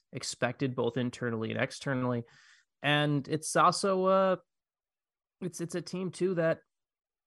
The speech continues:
beat Tampa earlier this week, lost last night to Florida, is gonna be up and down. So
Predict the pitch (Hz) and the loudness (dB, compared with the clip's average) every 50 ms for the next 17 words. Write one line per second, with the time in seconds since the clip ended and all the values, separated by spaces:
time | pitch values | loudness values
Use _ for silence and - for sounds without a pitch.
0 | _ _ _ _ _ - 151 151 175 - - - 165 160 160 151 165 147 147 147 | _ _ _ _ _ -8 -2 -2 -2 -4 -2 -2 0 0 0 2 2 4 4 6
1 | 151 147 147 143 143 139 - - 143 143 147 147 - - _ _ _ - 135 135 | 6 6 4 4 2 0 -4 -2 -2 -2 -2 -4 -8 -20 _ _ _ -6 -2 0
2 | 143 139 - - 139 131 131 131 - - 139 135 131 - 135 - - - 139 127 | 0 0 -2 0 0 2 2 2 0 -2 -6 -6 -6 -8 -14 -20 -12 -8 -4 -2
3 | 131 135 131 139 139 131 - - 139 131 123 165 160 170 160 151 151 147 143 - | -2 -2 0 -2 -4 -4 -6 -10 -10 -6 -2 -2 0 0 2 2 2 2 2 0
4 | 139 127 131 120 104 104 - - - - 127 123 120 | -2 -2 -2 -2 -4 -6 -12 -10 -4 0 0 0 -2